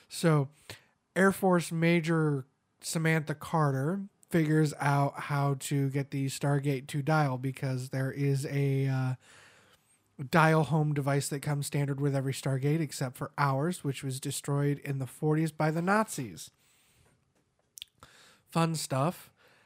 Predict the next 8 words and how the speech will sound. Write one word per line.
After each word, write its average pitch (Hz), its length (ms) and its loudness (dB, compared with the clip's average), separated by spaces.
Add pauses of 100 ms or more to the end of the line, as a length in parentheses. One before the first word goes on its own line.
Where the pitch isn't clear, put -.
(300)
Um, 139 800 2 (2750)
basically, 180 580 4
once 170 340 4
Samantha 165 560 0
Carter 160 380 4
and 156 100 2
Daniel 151 300 4
Jackson 147 640 0